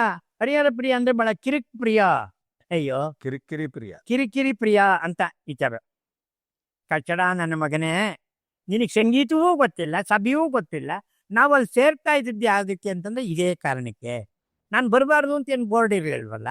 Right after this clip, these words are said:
Speaker 2: ಹೌದು.
Speaker 1: So ನೀನ್ ಬಾ ಅಂತ ಏನಾದ್ರು ಬೋರ್ಡ್ ಹಾಕಿದ್ರ ಅಲ್ಲಿ, ಆ, ಅದರ ಯಜಮಾನರಾದವರು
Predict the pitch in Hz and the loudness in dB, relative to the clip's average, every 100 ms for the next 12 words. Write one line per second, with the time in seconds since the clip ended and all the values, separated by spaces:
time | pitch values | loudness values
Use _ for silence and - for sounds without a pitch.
0 | 143 110 107 92 - _ _ - 220 254 | -6 -8 -10 -10 -14 _ _ -4 0 2
1 | 262 226 254 285 262 262 233 226 208 226 | 4 6 8 6 4 4 4 2 2 2
2 | 202 190 175 131 143 123 147 156 107 _ | 4 2 -2 -6 -4 -4 -6 -8 -10 _
3 | _ _ - 156 190 185 160 196 262 247 | _ _ -2 4 4 4 2 2 4 4
4 | 190 156 139 123 _ _ 123 113 104 117 | 4 0 -4 -10 _ _ -20 -20 -14 -8
5 | 208 277 294 277 247 214 180 139 147 233 | -6 2 4 4 2 -2 -2 -6 -8 -10